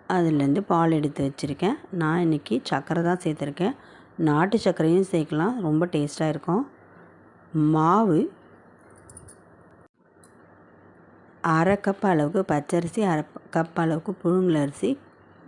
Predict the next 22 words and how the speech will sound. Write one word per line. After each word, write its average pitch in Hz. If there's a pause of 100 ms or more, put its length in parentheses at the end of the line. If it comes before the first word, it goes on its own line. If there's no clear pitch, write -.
(460)
கொஞ்சமாக 214
உளுந்து, 190 (200)
வெந்தயம் 175
சேர்த்து 151 (100)
அரைச்சி 160
எடுத்து 160
வச்சுருக்கேன். 156 (440)
இதில் 180
நான் 151
எந்த 170
பேக்கிங் 175
சோடாவும் 160
சேர்க்கல. 180 (560)
இப்போ - (180)
ஆப்பச்சட்டியில் 165 (160)
ஊத்த 165
போகிறோம். 165 (1300)
நல்லா 185
ஸ்ப்ரெட் 170
பண்ணி 185
விட்டுக்கலாம். 156 (1400)
நல்லா 170